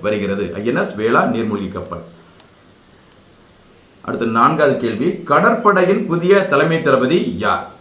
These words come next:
அடுத்த ஐந்தாவது கேள்வி, இந்திய விமானப்படையின் தலைமை தளபதியாக தற்போது இருப்பவர் யார்?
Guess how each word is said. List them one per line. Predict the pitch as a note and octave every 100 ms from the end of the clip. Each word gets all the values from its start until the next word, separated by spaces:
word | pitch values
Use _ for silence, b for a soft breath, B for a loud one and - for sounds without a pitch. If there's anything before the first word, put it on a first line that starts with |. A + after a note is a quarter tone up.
| - - - - - -
அடுத்த | G2 G#2+
ஐந்தாவது | A2 A#2+ G#2+
கேள்வி, | G2 G#2+ C3+ F3+
இந்திய | F3+ G3+ F3 F3 - B2+
விமானப்படையின் | D#3 G#3+ B3 G#3+ F3+ E3 G3+ B3 -
தலைமை | C#3+ D#3 D#3
தளபதியாக | C3 B2 B2+ B2 B2 F#3
தற்போது | - - C3 A#2+
இருப்பவர் | F#2+ G#2 F3+ - -
யார்? | F#2 E2